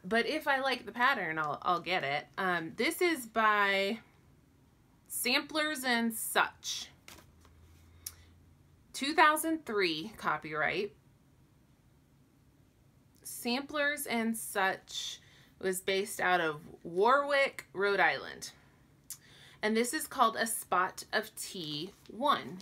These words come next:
And I just thought it was really pretty. Like a nice little Quaker design. I love red work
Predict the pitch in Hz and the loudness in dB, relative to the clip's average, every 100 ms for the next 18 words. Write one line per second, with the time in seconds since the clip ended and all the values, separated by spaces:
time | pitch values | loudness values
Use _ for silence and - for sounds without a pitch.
0 | - 202 202 202 214 220 196 185 202 - | -10 -4 -2 -2 -4 -4 0 0 0 -6
1 | 233 190 165 156 160 - 220 185 - - | -10 -10 -10 -10 -10 -8 -8 -8 -12 -16
2 | _ _ _ _ _ _ _ _ _ _ | _ _ _ _ _ _ _ _ _ _
3 | _ _ _ _ _ _ _ _ _ _ | _ _ _ _ _ _ _ _ _ _
4 | 208 202 180 202 190 156 185 196 202 - | -10 -8 -6 -4 -4 -4 -6 -4 -4 -4
5 | 311 302 185 160 - 131 165 - _ _ | -6 -4 -6 -6 -8 -8 -10 -18 _ _
6 | _ - _ _ - _ _ _ _ _ | _ -20 _ _ -20 _ _ _ _ _
7 | _ _ _ _ _ _ _ _ _ _ | _ _ _ _ _ _ _ _ _ _
8 | _ _ _ _ _ _ _ _ _ _ | _ _ _ _ _ _ _ _ _ _
9 | _ - 294 254 180 160 151 147 - 147 | _ 2 2 2 -2 -2 -2 -4 -4 -10
10 | - - | -10 -16